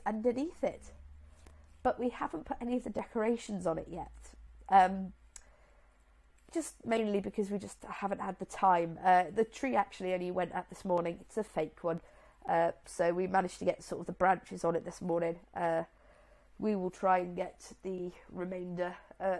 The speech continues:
of the stuff on this afternoon, uh, this evening probably, through to. But I've not been feeling up to it, and, uh,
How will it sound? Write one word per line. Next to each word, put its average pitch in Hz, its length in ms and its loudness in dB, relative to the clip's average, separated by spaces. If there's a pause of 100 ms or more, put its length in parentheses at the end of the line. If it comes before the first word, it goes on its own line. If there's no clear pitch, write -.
of 185 180 -4
the 185 180 0
stuff - 340 -6
on 170 300 0
this - 180 -8
afternoon, 175 580 -6 (240)
uh, 170 120 0
this 175 180 -10
evening 175 420 -4
probably, 175 360 -4 (120)
through 175 180 -2
to. 180 200 -4 (400)
But 185 260 4
I've 208 200 -2
not 185 180 4
been 180 120 -4
feeling 170 340 -2
up 165 160 -4
to 180 160 -2
it, 170 180 -2
and, 170 440 -8
uh, 165 280 2